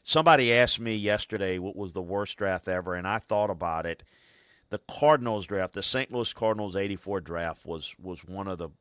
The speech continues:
the seventy-four Saints draft and the eighty-four Cardinals draft were probably two of the worst. The Cardinals had fourteen picks over twelve rounds. Only one special teams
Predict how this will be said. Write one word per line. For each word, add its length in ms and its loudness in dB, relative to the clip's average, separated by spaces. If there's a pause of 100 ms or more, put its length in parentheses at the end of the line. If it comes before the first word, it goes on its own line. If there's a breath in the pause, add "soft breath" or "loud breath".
the 140 -10
seventy-four 640 -2
Saints 400 -4
draft 400 -2
and 100 -8
the 140 -6
eighty-four 400 -6
Cardinals 480 -6
draft 320 -8
were 80 -10
probably 340 -6
two 200 -8
of 60 -6
the 60 -8
worst. 460 -8 (720 soft breath)
The 140 -2 (180)
Cardinals 440 2
had 120 0
fourteen 540 -6
picks 360 -6
over 200 -6
twelve 340 -2
rounds. 480 -10 (1160 soft breath)
Only 220 0
one 260 -2
special 400 2
teams 380 -6